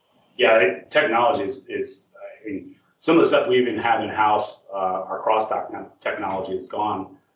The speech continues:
uh, evolved over the years, where it's kind of made our, our system move more, more efficient through, um, with the driver being at the dock and so on and so forth. And then our B I tools that we've instituted,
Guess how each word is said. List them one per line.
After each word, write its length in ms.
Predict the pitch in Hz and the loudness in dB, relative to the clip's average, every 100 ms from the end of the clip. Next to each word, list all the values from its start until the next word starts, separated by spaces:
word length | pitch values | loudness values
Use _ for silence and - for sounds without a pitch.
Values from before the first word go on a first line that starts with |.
| _ 104 | _ -10
uh, 200 | 98 - - - 120 | -8 -10 -14 -16 -12
evolved 420 | 110 113 107 104 | 0 4 4 2
over 140 | 98 | -2
the 60 | 95 | -6
years, 360 | 95 95 87 - | -6 -4 -6 -4
where 140 | 95 | -6
it's 100 | - | -4
kind 220 | 110 101 | -4 -4
of 200 | 98 - | -4 -6
made 200 | 107 104 | -2 0
our, 320 | 104 98 - - _ - | 2 0 -6 -18 _ -4
our 100 | 101 | -2
system 400 | - - 107 104 | 0 -2 -2 -4
move 280 | 110 110 98 | 0 0 0
more, 480 | 101 104 101 - - _ _ | -2 0 0 -2 -12 _ _
more 200 | 110 110 | -2 2
efficient 440 | - 123 - 95 92 | 2 2 2 0 -8
through, 280 | 104 107 101 | -8 -6 -4
um, 400 | 95 92 90 - _ | -4 -4 -8 -16 _
with 140 | 104 107 | -10 -6
the 80 | 101 | -2
driver 400 | 110 107 101 101 | 2 2 2 0
being 160 | 98 | -2
at 80 | 92 | -2
the 100 | 95 | -4
dock 300 | 104 90 - | -4 -4 -6
and 140 | - | -10
so 140 | - 95 | -10 -10
on 40 | |
and 100 | 85 | -10
so 160 | - - | -10 -8
forth. 260 | - - - _ _ - | -8 -10 -12 _ _ -4
And 80 | 117 | 2
then 80 | |
our 180 | 117 104 | 2 2
B 140 | 117 113 | 2 4
I 160 | 113 | 4
tools 340 | - 110 98 - | 2 -2 -2 -2
that 120 | 98 | -6
we've 220 | 98 95 | -8 -8
instituted, 640 | 95 - - 110 101 95 | -10 -12 -14 -10 -8 -10